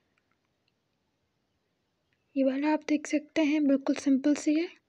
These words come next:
अगर आपको सिंपल पसंद है तो सिंपल भी देखने को मिल जाएंगी। ये ब्लैक कलर में देख सकते हैं आप।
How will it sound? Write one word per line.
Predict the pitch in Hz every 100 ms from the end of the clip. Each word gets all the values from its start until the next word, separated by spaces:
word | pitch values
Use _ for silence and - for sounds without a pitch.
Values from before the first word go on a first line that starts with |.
| - - - -
अगर | 277
आपको | 285 277 269
सिंपल | - 277 311
पसंद | 302 294 294
है | 277
तो | 285
सिंपल | 277 262 285
भी | 277
देखने | 285 302 302
को | 294
मिल | 311 311
जाएंगी। | 277 311 311 320 370 _ - - _ _ _ _ _ _ _ _ _ _ _ _ _ _ _ _ _ _ _ _ _ _ _ _ _ _ _ _
ये | 285
ब्लैक | 254 262 247
कलर | - 294
में | 294 294
देख | 294 294
सकते | 311 - -
हैं | 285 294
आप। | 294 320